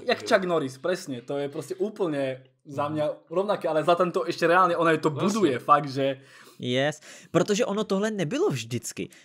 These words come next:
Speaker 3: To je právě, že ono to vůbec nebylo na začátku
Speaker 1: Určitě
Speaker 3: jeho
Speaker 1: ne,
Speaker 3: kariéry.
Speaker 1: určitě ne, kámo.
Speaker 3: Ale on to, on to, kámo, někdo to začal dělat kvůli tomu, že on snad osmkrát nebo devět let v řadě vyhrál vždycky titul.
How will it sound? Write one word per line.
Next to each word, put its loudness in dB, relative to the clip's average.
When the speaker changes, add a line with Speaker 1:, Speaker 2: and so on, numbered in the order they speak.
Speaker 3:
To -2
je 2
právě, -2
že -4
ono -6
to -4
vůbec -4
nebylo 0
na -2
začátku 0
Speaker 1:
Určitě 2
Speaker 3:
jeho 4
Speaker 1:
ne, 0
Speaker 3:
kariéry. 2
Speaker 1:
určitě -2
ne, -2
kámo. -2
Speaker 3:
Ale 6
on -2
to, 0
on -4
to, -2
kámo, 0
někdo -2
to -2
začal 0
dělat 0
kvůli 0
tomu, 0
že -2
on -6
snad -6
osmkrát -4
nebo 0
devět 0
let -2
v -10
řadě -2
vyhrál 0
vždycky -4
titul. -6